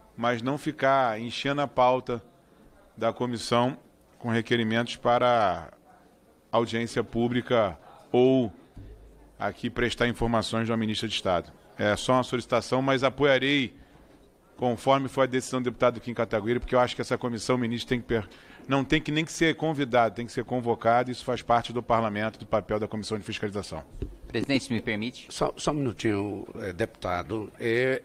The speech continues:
Speaker 3: consulto o deputado Kim se concorda com a votação do requerimento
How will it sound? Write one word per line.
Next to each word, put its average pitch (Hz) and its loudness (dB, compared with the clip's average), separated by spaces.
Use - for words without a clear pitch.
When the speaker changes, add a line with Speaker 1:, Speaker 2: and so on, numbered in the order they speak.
Speaker 3:
consulto 185 0
o 151 0
deputado 135 0
Kim 139 -4
se - -4
concorda 143 2
com - -10
a 120 -2
votação 117 -6
do 113 -6
requerimento 113 -2